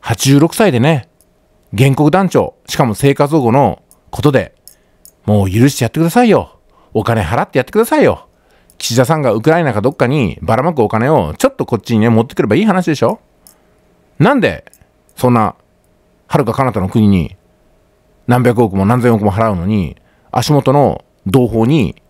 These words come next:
ケチるんですか？ね、記事に戻ります。月約十一万円の生活保護が唯一の収入で、家賃を引いて残るのは約七万円。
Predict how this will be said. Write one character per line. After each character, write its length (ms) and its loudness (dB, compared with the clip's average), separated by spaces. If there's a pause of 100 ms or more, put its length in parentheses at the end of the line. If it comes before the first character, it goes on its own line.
(260)
ケ 140 -2
チ 100 -4
る 80 0
ん 60 0
で 60 -8
す 80 -18
か？ 180 -14 (640)
ね、 320 -4
記 100 0
事 60 2
に 80 4
戻 160 4
り 80 -4
ま 80 0
す。 180 -14 (680)
月 380 -4
約 360 0
十 180 2
一 160 -2
万 180 2
円 100 0
の 120 -2
生 180 0
活 240 -2
保 60 0
護 100 -6
が 160 -2
唯 160 2
一 140 -4
の 80 0
収 180 -4
入 160 0
で、 260 -6 (300)
家 160 2
賃 220 -4
を 40 -4
引 140 0
い 40 -2
て 120 2
残 280 0
る 60 0
の 120 2
は 220 -2 (260)
約 260 -4
七 180 -2
万 200 0
円。 260 -2